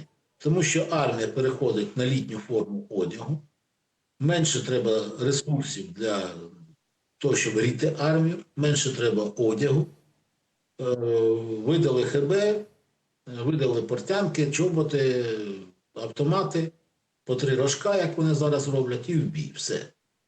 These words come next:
Тобто досить просто. І оскільки вони не дуже цінують людське життя, то вони будуть кидати просто в бій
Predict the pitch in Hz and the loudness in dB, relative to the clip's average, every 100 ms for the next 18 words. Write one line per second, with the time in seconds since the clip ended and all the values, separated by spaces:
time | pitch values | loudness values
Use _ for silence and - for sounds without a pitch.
0 | _ _ _ _ - 127 - 127 180 156 | _ _ _ _ -6 -4 -2 0 2 2
1 | 160 - 143 117 - - - - _ _ | 0 -2 0 2 0 -2 -10 -20 _ _
2 | _ _ _ _ _ _ 135 135 135 135 | _ _ _ _ _ _ -4 0 2 2
3 | 135 135 131 131 123 123 123 120 120 120 | 2 2 4 4 4 2 0 -2 -6 -8
4 | 117 135 135 - 160 170 151 151 131 143 | -8 -4 -4 0 0 0 0 2 2 2
5 | 135 113 - - _ _ 113 - 104 104 | 2 0 -4 -14 _ _ -20 -20 -20 -4
6 | 135 160 151 139 110 104 - - _ - | 2 4 4 4 2 0 -2 -12 _ -4
7 | 139 127 113 107 - 117 - 147 190 196 | 0 2 2 0 -6 -10 -2 0 0 -2
8 | 233 247 262 - _ _ _ _ - 523 | -2 -4 -6 -16 _ _ _ _ -8 0
9 | 196 185 196 160 139 - 165 143 131 127 | 2 2 2 2 0 0 2 2 2 0
10 | 135 - 110 101 101 151 123 104 92 | -2 -2 -4 -6 0 2 2 -4 -8